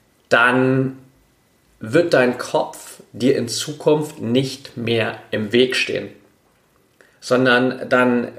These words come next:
werden sich in Zukunft ganz, ganz viele Herausforderungen von allein auflösen, beziehungsweise du hast auf ganz viele Herausforderungen plötzlich eine völlig neue Perspektive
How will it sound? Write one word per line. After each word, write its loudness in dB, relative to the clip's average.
werden 2
sich -4
in -4
Zukunft -4
ganz, -2
ganz -2
viele 2
Herausforderungen 0
von -4
allein 0
auflösen, 0
beziehungsweise -2
du 2
hast 2
auf -2
ganz -2
viele 0
Herausforderungen 0
plötzlich 0
eine 0
völlig -4
neue 2
Perspektive 0